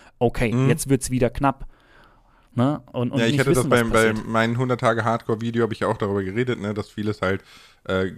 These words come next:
Speaker 2: gefaked ist oder einfach rein für die Darstellung ist, ne? Es
Speaker 1: Ja.
Speaker 2: geht nicht um die Richtigkeit. Wenn, wenn es um die Richtigkeit gehen würde, dann hätten wir ganz andere Probleme. Ähm,
Speaker 1: Ja gut, aber eben
Speaker 2: aber
Speaker 1: bei dem
Speaker 2: es
Speaker 1: Hardcore so ein bisschen geht's eigentlich schon auch um die Richtigkeit. Wenn ich sage, ich überlebe Didede in Hardcore,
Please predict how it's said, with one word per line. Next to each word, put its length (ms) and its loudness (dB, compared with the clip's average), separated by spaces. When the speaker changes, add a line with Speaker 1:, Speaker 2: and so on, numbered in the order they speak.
Speaker 2:
gefaked 480 -4
ist 120 -4
oder 200 2
einfach 360 -2
rein 360 0
für 200 0
die 120 -2
Darstellung 600 0
ist, 200 -14
ne? 240 0
Es 80 -6
Speaker 1:
Ja. 140 -4
Speaker 2:
geht 180 -4
nicht 280 -8
um 120 0
die 80 2
Richtigkeit. 800 -4
Wenn, 260 -4
wenn 120 -2
es 100 -8
um 80 -4
die 60 -2
Richtigkeit 480 -2
gehen 240 -2
würde, 300 2
dann 240 0
hätten 340 -4
wir 140 2
ganz 200 -2
andere 300 -2
Probleme. 500 -4
Ähm, 560 -2
Speaker 1:
Ja 160 -4
gut, 140 2
aber 280 0
eben 160 -6
Speaker 2:
aber 260 4
Speaker 1:
bei 100 4
dem 100 -4
Speaker 2:
es 60 -4
Speaker 1:
Hardcore 280 -2
so 100 -4
ein 60 -4
bisschen 260 -6
geht's 200 -4
eigentlich 260 -6
schon 140 -10
auch 140 -8
um 80 -6
die 80 -4
Richtigkeit. 440 -6
Wenn 140 -2
ich 160 -10
sage, 260 -4
ich 320 -10
überlebe 500 -4
Didede 380 -4
in 320 -6
Hardcore, 580 -4